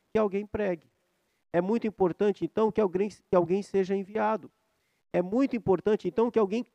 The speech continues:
caminhe até essas pessoas, que alguém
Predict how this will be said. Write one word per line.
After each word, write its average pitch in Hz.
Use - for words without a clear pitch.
caminhe 254
até 214
essas 226
pessoas, 233
que 226
alguém 214